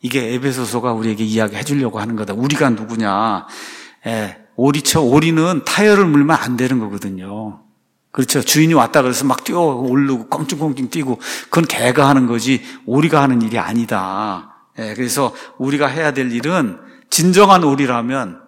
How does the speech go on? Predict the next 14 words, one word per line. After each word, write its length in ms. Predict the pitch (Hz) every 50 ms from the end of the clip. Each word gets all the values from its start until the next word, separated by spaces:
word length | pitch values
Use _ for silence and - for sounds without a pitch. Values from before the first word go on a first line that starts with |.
| - - _ _ _ _ _ _ - 226
예, 280 | 120 117 110 101 98 98 _ _ _ _ _ _ _ -
호수에 340 | - 143 127 - - 147 135 117
가서 420 | 117 110 104 - - 110 110 107
거기서 320 | 101 117 113 101 113 120
날개 220 | 113 104 107 107 120
퍼덕거리고 640 | - - - 135 131 120 - - 113 107 104 104 104
거기서 320 | - 117 113 107 107 110
고기 220 | - 117 113 113
잡아먹고 680 | 107 117 104 104 107 107 104 101 98 - - 113 - - - - - - _
즐겁게 420 | - - 143 131 127 139 - - 131
놀아야 420 | 117 110 107 113 120 120 120 113
되는데 680 | 113 110 104 101 98 92 123 139 147 135 107 92 - - - - - _ _
그 260 | - - - 160 196
일이 640 | 208 190 165 147 123 139 165 190 170 110 85 - _